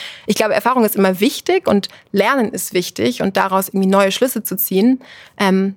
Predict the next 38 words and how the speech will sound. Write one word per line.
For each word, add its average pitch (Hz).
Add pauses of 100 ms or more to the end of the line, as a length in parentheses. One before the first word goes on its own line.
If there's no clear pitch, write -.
aber 196
ich -
glaube 196
nicht 196
per 190
se, 202
dass 190
junge 220
V 208
Cs 208
schlechtere 190 (240)
Ergebnisse 185
erzielen 190
als 175 (500)
ältere 208
oder 185
erfahrene 196
V 185
Cs. 247
Und, 190 (320)
ähm, 190
mit 190
dem, 190
nach 190
dem 220
Mantra 220
lebe 226 (100)
ich, -
ähm, 208
und 202
hab -
mir 185
einfach 196
gesagt, 190
ich, -
ähm, 185 (120)
blick 220
mit -